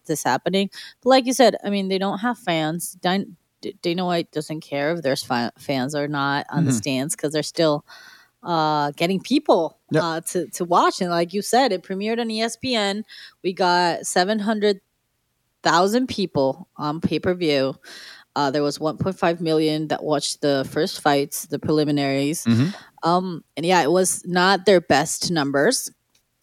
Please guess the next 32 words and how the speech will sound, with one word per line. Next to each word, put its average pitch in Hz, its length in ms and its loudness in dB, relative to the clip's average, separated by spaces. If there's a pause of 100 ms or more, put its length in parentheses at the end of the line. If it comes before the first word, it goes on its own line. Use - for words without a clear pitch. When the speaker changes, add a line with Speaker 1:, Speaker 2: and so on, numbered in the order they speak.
(160)
Speaker 1:
In 196 100 2
terms 175 280 0
of 170 100 -2
the 180 100 2
U 160 180 2
F 156 120 0
C, 185 340 -2
it 147 180 0
has 156 260 -2
slipped, 170 340 0
like, 160 180 0
three 151 220 0
percent - 520 -2
from, 151 320 -6
from 151 180 -6
normal 156 280 -6
viewership 156 440 -2
or 151 120 2
average 156 380 -2 (500)
viewership, 170 440 0
sorry. 160 440 4 (520)
Um, 160 680 2 (120)
but 175 460 6 (100)
they 165 120 0
still 180 300 4
have 170 240 2
good 151 180 0
numbers. 139 500 -6
And 143 220 -2
apart 139 320 0
from 147 160 -6
selling 135 460 0